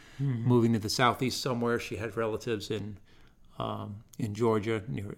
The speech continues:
Speaker 2: in Atlanta, near Atlanta. I got into I T related, data related job. I love working with data, building databases, and so I came to Lander. It just, just, uh, opened up, and we've we've been here ever since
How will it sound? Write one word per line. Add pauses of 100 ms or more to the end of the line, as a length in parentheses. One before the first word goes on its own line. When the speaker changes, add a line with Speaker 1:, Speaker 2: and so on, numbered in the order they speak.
Speaker 2:
in
Atlanta,
near
Atlanta. (420)
I
got
into
I
T
related,
data
related
job. (340)
I
love
working
with
data,
building
databases,
and
so (100)
I
came
to
Lander. (140)
It
just, (160)
just,
uh, (140)
opened
up,
and
we've (300)
we've
been
here
ever
since